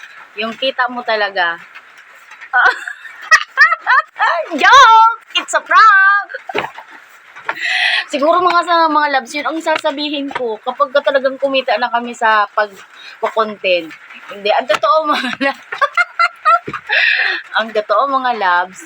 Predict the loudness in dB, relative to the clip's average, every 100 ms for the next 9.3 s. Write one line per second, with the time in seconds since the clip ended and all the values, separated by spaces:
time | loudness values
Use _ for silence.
0 | -6 -2 0 0 -2 0 0 0 -6 -6
1 | -4 0 -2 -2 -6 -4 -4 -8 -10 -12
2 | -12 -16 -14 -6 -2 0 -2 0 2 2
3 | 0 0 0 0 -4 -4 -6 -4 -2 0
4 | -2 -2 -4 -4 -2 -4 -4 -4 -2 0
5 | 2 0 2 2 2 0 -6 -10 -18 -12
6 | -10 -10 -4 0 0 -2 -6 -6 -4 -2
7 | -2 -2 -2 0 0 0 0 0 0 -4
8 | -6 -8 -6 -2 0 0 0 2 2 4
9 | 2 2